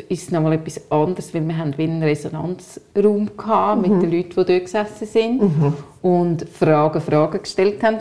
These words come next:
Speaker 1: die ich sehr spannend gefunden habe, um auch nochmal dort wie so können in die Tiefe gehen. Also
Speaker 2: Mhm.
Speaker 1: wenn ihr Fragen habt, dürft ihr euch gerne melden. Auf
Speaker 2: Jederzeit unter unserer Mailadresse input at herz und bildung punkt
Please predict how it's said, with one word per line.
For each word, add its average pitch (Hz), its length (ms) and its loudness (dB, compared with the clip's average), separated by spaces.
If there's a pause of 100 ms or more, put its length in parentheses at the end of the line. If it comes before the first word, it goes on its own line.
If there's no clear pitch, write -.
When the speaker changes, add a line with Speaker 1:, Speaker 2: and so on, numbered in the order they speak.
(100)
Speaker 1:
die 151 60 -2
ich 156 100 -10
sehr 135 340 -2
spannend 214 600 -4
gefunden 214 420 -8
habe, 220 160 -6 (140)
um 185 120 -10
auch 165 120 -4
nochmal 165 200 -2
dort 175 300 -4
wie 185 60 0
so 185 160 -8
können 170 240 -4
in 160 80 -4 (180)
die 185 140 -4
Tiefe - 180 -14
gehen. 214 280 -4 (280)
Also 175 240 0
Speaker 2:
Mhm. 165 40 0
Speaker 1:
wenn 170 240 2
ihr 190 220 2
Fragen 214 440 -4
habt, 247 260 -4
dürft 208 180 -8
ihr 165 200 -4
euch 160 180 -4 (160)
gerne 175 300 2
melden. 202 500 -2 (320)
Auf 170 180 4
Speaker 2:
Jederzeit 214 1160 0
unter 208 500 2
unserer 165 340 0
Mailadresse 190 1160 0 (120)
input 320 800 0
at - 380 -4
herz - 480 -8
und 180 360 -4
bildung 190 500 -2 (440)
punkt 165 320 2